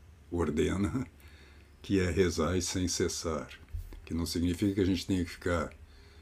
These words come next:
repetindo orações o dia inteiro, mas que nós estejamos, procuremos, procuremos estar, o que é muito difícil, exige uma, exige uma prática longa, né? E estamos sempre caindo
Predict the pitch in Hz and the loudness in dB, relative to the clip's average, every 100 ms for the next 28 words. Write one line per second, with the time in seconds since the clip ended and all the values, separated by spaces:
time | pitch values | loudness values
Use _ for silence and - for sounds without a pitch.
0 | - 95 82 90 - 104 92 82 78 - | -6 -4 0 0 0 2 4 4 2 0
1 | 90 80 78 82 92 87 92 95 101 80 | 0 0 0 0 0 0 2 4 2 0
2 | - - - - - 98 98 - - 101 | -8 -20 -20 -20 -6 0 2 0 0 4
3 | 101 101 101 104 104 - 104 95 98 98 | 6 6 4 2 0 2 4 4 4 4
4 | 101 101 - - - - - - - 90 | 4 2 0 -4 -10 -20 -20 -16 -6 -4
5 | 87 90 90 98 110 101 80 80 80 85 | 0 2 4 6 8 6 4 0 -2 2
6 | 101 117 92 78 - 92 113 101 104 90 | 6 6 6 2 -2 0 0 0 0 2
7 | 117 120 98 - 120 127 82 80 98 95 | 2 0 -2 0 0 0 -2 0 0 0
8 | - - - - 92 87 - 92 113 117 | -2 -10 -18 -12 -6 -6 -4 0 2 2
9 | 101 - 110 113 - 82 92 135 120 80 | 0 0 0 0 -2 0 2 4 2 0
10 | - - - - 87 98 220 - - - | -4 -12 -20 -8 -6 -4 -6 -16 -20 -20
11 | - - - - - - - - - - | -20 -20 -20 -20 -20 -20 -20 -20 -20 -20
12 | - - - - - 95 92 - 92 87 | -20 -20 -20 -20 -8 -2 0 2 2 4
13 | 113 110 101 92 98 90 82 76 | 2 2 2 6 6 6 2 0